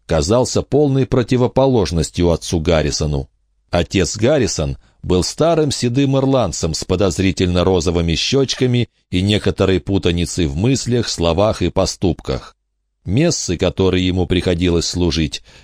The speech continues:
казались ритуалом, давно ему надоевшим и имевшим для него значение не больше, чем ежедневное бритьё.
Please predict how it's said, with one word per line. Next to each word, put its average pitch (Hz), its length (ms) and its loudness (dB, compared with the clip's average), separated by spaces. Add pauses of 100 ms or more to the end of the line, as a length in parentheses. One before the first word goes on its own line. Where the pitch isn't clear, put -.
казались 120 500 0
ритуалом, 127 760 0
давно 110 360 0
ему 131 240 0
надоевшим 123 920 0
и 110 200 0
имевшим 113 480 0
для 101 180 2
него 92 300 0
значение 87 760 -2
не 139 240 -2
больше, 127 400 0
чем 95 280 -2
ежедневное 82 760 0
бритьё. 73 580 -4